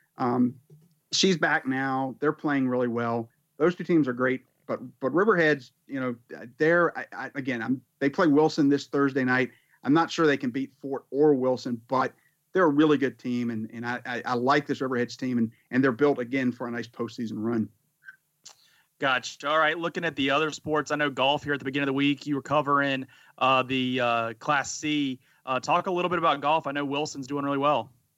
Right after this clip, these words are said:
Speaker 1: Well, Wilson has been in the state tournament, uh, the last two years in, uh, Class two. Of course, as we mentioned, they move up to, uh, to Class three this year, so you had to, to wonder if they could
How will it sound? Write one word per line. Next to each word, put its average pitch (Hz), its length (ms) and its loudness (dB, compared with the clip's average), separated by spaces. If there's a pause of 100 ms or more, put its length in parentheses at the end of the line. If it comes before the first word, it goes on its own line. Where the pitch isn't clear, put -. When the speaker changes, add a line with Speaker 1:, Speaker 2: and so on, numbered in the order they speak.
(420)
Speaker 1:
Well, 277 160 4
Wilson 262 460 2
has 165 420 0
been 175 220 -2
in 170 80 2
the 147 80 0
state 165 340 -4
tournament, 151 460 2
uh, 127 160 2
the 123 100 -2
last 135 280 -4
two 185 160 0
years 127 400 2
in, 139 420 4 (100)
uh, 120 200 0
Class 143 400 0
two. 110 420 0 (360)
Of - 20 -20
course, 131 280 2
as 123 160 0
we 147 80 4
mentioned, 131 300 4
they 127 80 2
move 131 240 6
up 135 140 -2
to, 127 260 0
uh, 123 120 2
to 120 120 -12
Class 127 580 -4
three 175 460 4 (300)
this 139 240 0
year, 139 120 2
so 143 120 -4
you 139 120 2
had 156 200 0
to, 139 180 0 (240)
to 127 220 0
wonder 139 280 2
if 120 220 -4
they 127 180 0
could 117 240 -6